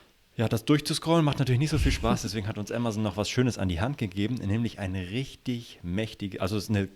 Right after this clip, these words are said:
Speaker 1: sieht ganz simpel aus, aber die ist ziemlich mächtig. Nämlich, wir können einfach nach Suchbegriffen filtern. Äh,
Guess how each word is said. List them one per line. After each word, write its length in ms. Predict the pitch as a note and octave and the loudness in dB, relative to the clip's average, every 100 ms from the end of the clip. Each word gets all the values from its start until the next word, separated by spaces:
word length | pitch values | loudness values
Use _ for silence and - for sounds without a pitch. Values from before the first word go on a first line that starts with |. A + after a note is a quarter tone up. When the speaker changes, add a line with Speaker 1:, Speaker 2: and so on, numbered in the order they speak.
| - | -6
Speaker 1:
sieht 180 | G2+ | -6
ganz 220 | - E2+ - | 0 0 2
simpel 240 | C3 E3 | 0 0
aus, 260 | E3 D3+ - | -4 -6 -2
aber 160 | F#2+ | 0
die 80 | G2 | 0
ist 220 | F2 - | -4 -6
ziemlich 320 | - A2+ F2 | 0 0 2
mächtig. 440 | F2+ F2 - C#2+ - | -2 -2 -4 -12 -6
Nämlich, 380 | F#2 A2 G2 E2+ | 2 2 2 -4
wir 60 | |
können 240 | - B2 D3+ | -2 -2 -2
einfach 320 | - G#2 A2+ G2 | -4 -2 -2 -4
nach 160 | G2 | -6
Suchbegriffen 580 | - - A2 G2 G2 F2+ | -6 -4 -2 0 0 -2
filtern. 460 | - G2 E2 D2+ C#2 - _ - - - _ - | 0 0 2 -2 -4 -14 _ -20 -20 -20 _ -10
Äh, 120 | F#2 | -10